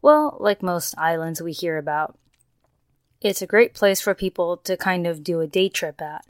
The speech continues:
And there are also other small islands you can get to from Saint John, like Lazarus Island. There is a marine laboratory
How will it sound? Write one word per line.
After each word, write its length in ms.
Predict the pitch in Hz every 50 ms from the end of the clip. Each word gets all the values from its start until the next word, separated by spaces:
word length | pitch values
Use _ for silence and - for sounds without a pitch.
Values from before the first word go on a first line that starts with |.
| _ _ _ _ -
And 380 | - 226 226 226 226 226 226 220
there 380 | 202 202 196 196 202 - - 190
are 260 | 180 180 175 175 - -
also 540 | 214 208 202 202 - - - 160 156 165 - -
other 240 | 185 165 175 165
small 380 | 156 - - 180 170 165 170 -
islands 480 | - 220 240 226 202 180 180 175 165 165
you 80 | 175 160
can 180 | - 170 160
get 200 | 156 180 - - -
to 120 | - 175
from 180 | - - 175 156
Saint 300 | - - 180 185 180 175
John, 380 | 220 226 208 175 165 175 160 - _ _ _ -
like 420 | 175 165 165 165 - - - _ _ _ _ _
Lazarus 580 | - 196 190 202 190 185 180 165 160 165 156 -
Island. 460 | 190 180 175 170 156 156 156 156 - _ _ _ _ _ _ _ _ _ _ _ _ _ _ _ _ _ _ _ _ -
There 140 | - 185 185
is 120 | 180 165 175
a 40 |
marine 480 | 170 170 170 165 165 180 190 202 214 214
laboratory 800 | 220 214 220 208 220 220 220 - 233 220 214 214 220 226 226 214